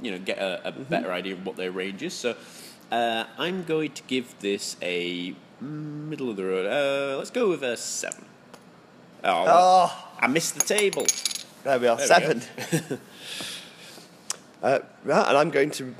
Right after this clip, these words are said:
Speaker 2: reta-, res-, yeah, I'm, on that note, I'm not gonna even try talking much more, I think.
Speaker 1: You're going to reserve judgment.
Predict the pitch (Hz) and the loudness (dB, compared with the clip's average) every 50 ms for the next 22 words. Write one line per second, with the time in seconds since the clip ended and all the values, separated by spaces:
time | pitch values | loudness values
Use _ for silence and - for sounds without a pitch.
0 | - - - - - - - - - 120 131 147 - - 131 120 - - 123 127 | -18 -20 -20 -20 -20 -20 -20 -10 -6 -4 -4 -4 -4 -4 -2 -2 -2 -2 -4 -8
1 | 127 - - - - 113 113 131 147 156 - - - - - - - - - - | -8 -8 -8 -8 -8 -6 -4 -4 -4 -4 -6 -10 -20 -20 -20 -20 -20 -20 -20 -20
2 | - - - - - - - - - - - - - 107 95 - - - - - | -20 -20 -20 -20 -20 -20 -20 -20 -20 -20 -10 -2 2 2 2 2 0 -6 -16 -6
3 | - - 123 107 - - 113 113 - 127 127 143 113 117 113 98 107 117 120 117 | 0 0 0 0 2 2 2 4 4 4 4 4 4 4 2 0 0 0 0 0
4 | 104 90 104 117 104 101 110 110 - - 127 107 107 107 - - 127 117 117 - | -2 -2 -2 -4 -4 -6 -8 -8 -2 2 4 4 4 2 -2 -2 -2 -2 -2 -2
5 | - 113 110 95 85 - - 110 101 98 101 98 - 104 104 101 - - - - | -8 -10 -8 -8 -8 -4 0 0 2 2 0 0 -4 -6 -6 -8 -10 -14 -16 -16
6 | - - 92 101 98 107 104 104 - 107 90 98 101 95 95 95 78 87 95 - | -12 -8 -8 -6 -4 -4 -6 -6 -6 -8 -6 -6 -4 -4 -4 -6 -8 -8 -10 -10
7 | 87 95 101 101 104 104 98 - - - - 98 - - - - - - - - | -6 -4 -2 -2 -2 -4 -6 -8 -10 -8 -8 -8 -8 -8 -10 -12 -12 -14 -16 -16
8 | - - - | -16 -16 -16